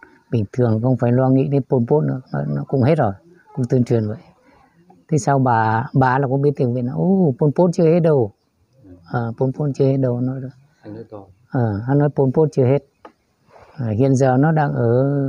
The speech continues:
Speaker 1: cái núi kìa, cái núi cũng như núi mình đó.
Speaker 2: Ừ, người ta chỉ dân người ta báo cho mình.
Speaker 1: À, dân báo, hắn đang ở cái núi kia. Bây giờ thì hắn chưa vào, bà nói.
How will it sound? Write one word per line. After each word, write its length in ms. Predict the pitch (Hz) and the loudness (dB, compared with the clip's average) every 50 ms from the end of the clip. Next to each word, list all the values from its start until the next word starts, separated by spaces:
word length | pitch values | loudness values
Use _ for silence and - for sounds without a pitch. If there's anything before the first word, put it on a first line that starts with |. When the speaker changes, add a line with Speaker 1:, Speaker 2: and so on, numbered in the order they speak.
| 131 127 123 - | -4 -6 -6 -2
Speaker 1:
cái 100 | - 151 151 | 0 2 4
núi 200 | 156 175 208 190 | 4 4 4 4
kìa, 280 | 170 147 131 113 101 107 _ _ _ _ | 4 2 2 0 -2 -6 _ _ _ _
cái 120 | - 151 143 | -4 -2 0
núi 140 | 147 160 156 | 0 0 0
cũng 140 | - 135 123 120 - - - 135 - | 0 -4 -6 -6 -6 -10 -8 -6 -2
như 200 | - 127 127 127 123 | 0 2 2 4 4
núi 120 | 131 143 | 2 2
mình 140 | 139 123 110 | 0 0 -2
đó. 80 | - - - 95 | -4 -10 -16 -20
Speaker 2:
Ừ, 60 | 90 | -20
người 240 | 85 82 80 82 85 | -20 -20 -20 -16 -14
ta 60 | - 85 - - | -16 -12 -10 -8
chỉ 240 | 151 127 90 104 110 | -8 -8 -6 -6 -4
dân 140 | 120 110 107 | -4 -4 -4
người 100 | 101 95 | -6 -8
ta 60 | 104 | -6
báo 200 | 107 107 113 139 | -4 -4 -4 -4
cho 80 | 151 143 | -6 -6
mình. 100 | 120 107 | -4 -2
Speaker 1:
À, 100 | 131 120 | 0 0
dân 200 | 127 127 127 117 | 2 2 0 0
báo, 180 | 120 131 147 - | -2 -2 -4 -4
hắn 100 | - 139 | -2 -2
đang 140 | 139 143 139 | -2 0 -2
ở 100 | 123 110 | -2 0
cái 80 | 131 147 | 0 0
núi 200 | 143 143 143 151 135 | 0 0 -2 -4 -6
kia. 60 | - - _ _ _ _ _ _ _ _ _ _ _ _ _ _ _ _ - | -10 -18 _ _ _ _ _ _ _ _ _ _ _ _ _ _ _ _ -2
Bây 120 | - 143 151 | 2 2 4
giờ 200 | 160 151 143 131 | 4 4 4 2
thì 80 | 139 | 2
hắn 120 | 156 170 143 | 0 0 0
chưa 160 | 175 160 151 | 0 0 2
vào, 400 | 139 135 123 117 107 98 120 - _ _ _ - - | 2 2 2 2 0 -4 -8 -18 _ _ _ -10 -8
bà 140 | - 110 | -6 -4
nói. 180 | 117 131 131 | -4 -4 -6